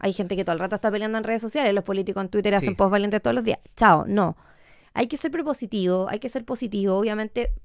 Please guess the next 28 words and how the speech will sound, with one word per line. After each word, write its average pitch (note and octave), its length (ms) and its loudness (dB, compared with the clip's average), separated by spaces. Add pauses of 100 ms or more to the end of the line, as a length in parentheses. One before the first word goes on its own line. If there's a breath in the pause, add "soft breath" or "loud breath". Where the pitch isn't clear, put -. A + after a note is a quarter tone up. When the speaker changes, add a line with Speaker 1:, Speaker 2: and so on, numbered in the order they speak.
Speaker 1:
con G3+ 160 -2
esperanza, A3 500 2
li-, A#3 120 -4
animar G3 300 0
a A3+ 40 -2
las A#3+ 120 -2
personas, C4+ 420 -10
Speaker 2:
Sí. - 180 -12
Speaker 1:
pero, F#3 240 0
o - 380 -18
sea, - 220 -20 (460)
cada F#3 260 -2
diez B3+ 260 -2
días E4 300 -2 (260)
Speaker 2:
Uno D3 300 -4
fuerte. - 360 -2
Lore, C3 240 -2
yo B2+ 120 -4
me, A#2+ 260 -8
yo A#2 140 -4
me B2 80 0
agarraba A#2 320 -4
con A#2 160 -6
tanta - 260 -2
gente - 220 -2
cuando A#2+ 180 -4
era A#2+ 100 -2
chico, - 360 -6